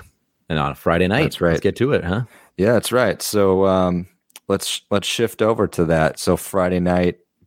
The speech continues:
Speaker 2: great one to,
Speaker 1: Yeah.
Speaker 2: to kick off the weekend. Utah at Oregon State. Beavers are favored three and a half.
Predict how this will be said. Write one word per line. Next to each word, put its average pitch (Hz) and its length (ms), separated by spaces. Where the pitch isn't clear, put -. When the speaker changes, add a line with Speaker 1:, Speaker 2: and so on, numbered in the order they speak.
Speaker 2:
great 101 240
one 87 420
to, 90 220
Speaker 1:
Yeah. 110 60
Speaker 2:
to 90 100
kick - 220
off 85 220
the 90 80
weekend. 82 480
Utah 95 800
at 95 200
Oregon 98 440
State. 82 420
Beavers 95 360
are 85 60
favored 85 400
three 85 220
and 82 100
a 78 40
half. - 560